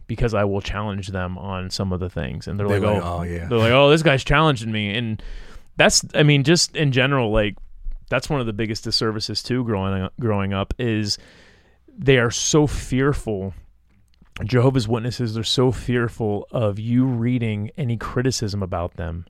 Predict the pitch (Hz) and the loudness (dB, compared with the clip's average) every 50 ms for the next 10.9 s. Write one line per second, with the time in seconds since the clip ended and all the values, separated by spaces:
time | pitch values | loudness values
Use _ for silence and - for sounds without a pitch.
0 | _ _ _ _ _ _ _ _ - _ - - - 135 123 - 139 120 117 117 | _ _ _ _ _ _ _ _ -20 _ -14 -4 -2 0 2 4 6 6 6 4
1 | 113 110 104 - - - - _ _ _ _ _ _ _ _ _ _ _ _ _ | 2 0 -2 -4 -6 -6 -10 _ _ _ _ _ _ _ _ _ _ _ _ _
2 | - 123 117 127 120 - 151 131 123 127 127 123 120 127 151 160 143 127 117 110 | -14 -6 -4 -4 -4 -2 -2 0 0 2 2 2 2 4 6 6 6 4 4 2
3 | - 127 131 - - 143 127 110 - - - 127 117 123 110 110 120 120 117 104 | 2 0 0 0 -2 -4 -4 -6 -8 -12 -8 -4 -2 0 2 2 2 0 0 -2
4 | 98 110 123 104 110 117 120 120 113 104 - - - 113 131 156 165 131 127 98 | -2 0 2 4 4 4 4 4 2 0 -2 -2 0 2 2 2 2 2 2 2
5 | 101 98 - - 101 107 113 113 107 - - 123 117 113 143 156 135 110 - 117 | 0 0 0 0 0 2 2 2 2 2 4 4 4 6 6 6 6 4 4 2
6 | 104 120 143 151 156 123 113 123 135 135 147 139 - - 113 110 110 - - 139 | 0 2 2 2 0 0 0 0 0 0 -2 -4 -2 -2 -2 -4 -4 -6 -8 -6
7 | - - - 156 - - - - - - 277 - - - - _ _ - 156 147 | -6 -6 -8 -10 -12 -20 -20 -20 -20 -20 -20 -20 -18 -20 -20 _ _ -6 -4 -2
8 | 123 135 135 135 131 127 131 151 165 131 - 120 135 156 - - - 143 131 120 | 0 0 2 2 2 2 4 4 2 2 0 -2 -4 -4 -2 -2 -2 0 0 0
9 | 123 123 113 107 101 - - 139 147 147 151 135 131 120 - 120 104 104 101 110 | 0 -2 -2 -4 -6 -4 -2 0 0 2 2 2 0 0 -2 -2 -4 -2 0 0
10 | 117 123 101 85 - - - 123 104 123 135 170 - - 135 135 117 - | 2 2 0 -2 -2 -2 -2 0 0 2 0 0 -2 -2 0 0 0 0